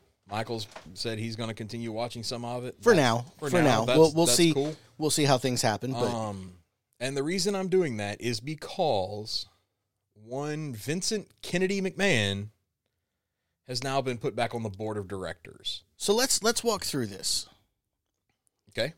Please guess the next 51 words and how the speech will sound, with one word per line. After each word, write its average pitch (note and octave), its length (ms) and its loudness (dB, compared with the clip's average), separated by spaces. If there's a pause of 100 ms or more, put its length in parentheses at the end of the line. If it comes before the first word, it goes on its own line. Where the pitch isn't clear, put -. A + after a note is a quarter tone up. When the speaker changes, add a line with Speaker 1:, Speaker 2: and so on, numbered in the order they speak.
(360)
Speaker 2:
Last D#3+ 320 6
month, D3+ 260 2
we C#3+ 140 2
heard C3+ 220 4
rumors B2+ 420 0
that A#2+ 120 -4
Vince A2+ 340 -2
wanted G#2+ 440 -6
to - 160 -2
Speaker 1:
He G2 140 -8
wanted A2 180 -4
to A2+ 60 -8
come B2 140 -4
back. G2 280 -2
Speaker 2:
He C#3 100 -2
wanted B2 260 2
to B2 60 -2
come C3+ 200 0
back. A2+ 320 2
And C3 100 -2
we're F#3+ 140 2
like, G3 240 -2
"Yeah, D3 640 0
I, D3+ 60 0
I D#3 40 4
get C3+ 240 0
that. D3 200 2
I C#3 100 0
understand B2+ 460 0
why, G#2+ 160 -2
where A#2+ 160 -2
he's B2 180 -6
coming A2+ 300 -4
from. B2 240 -6 (540)
He E3 120 2
needs D#3+ 280 2
to E3 100 -2
stay B2 220 2
away." D3+ 380 0 (240)
Speaker 1:
Mm-hmm. F#2+ 220 -20 (320)
Speaker 2:
And C3+ 220 2
Speaker 1:
And C3 60 -6
W D#3 260 0
W D#3 260 -2
E, F#3+ 340 -6
uh, A2 100 -6 (480)
released G#2 380 -4
a F3+ 40 -2
statement B2+ 480 0
Speaker 2:
Mm-hmm. - 80 -18
Speaker 1:
saying, A2 720 -2